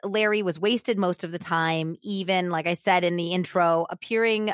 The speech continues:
uncharacteristically disheveled. No matter how much he drank, he was always well put together, especially, like, kinda like when he had to go do a trial. The same was said when he was showing a horse. He always looked immaculate. And this time, there was, like,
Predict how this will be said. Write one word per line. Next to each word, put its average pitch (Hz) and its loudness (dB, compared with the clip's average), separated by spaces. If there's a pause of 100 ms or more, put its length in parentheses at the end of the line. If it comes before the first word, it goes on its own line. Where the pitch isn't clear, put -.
uncharacteristically 220 0
disheveled. 151 -6
No 208 -2
matter 294 2
how 285 -2
much 214 -6
he 208 -8
drank, 165 -4
he 170 -6
was 156 -2
always 156 -4
well 147 -4
put 160 -6
together, 160 0
especially, 214 0
like, 185 -2
kinda 359 0
like 311 0
when 226 -2
he 214 -2
had 196 -2
to 190 -8
go 175 -2
do 170 -6
a 160 -8
trial. 185 2 (340)
The 226 -2
same 247 0
was 208 -2
said 214 2
when 185 0
he 190 0
was 170 -2
showing 170 0
a 151 0
horse. 190 0
He 190 -6
always 175 0
looked 151 -12
immaculate. 175 -2 (500)
And 208 0
this 277 0
time, 285 -2
there 175 0
was, 151 -4
like, 147 -6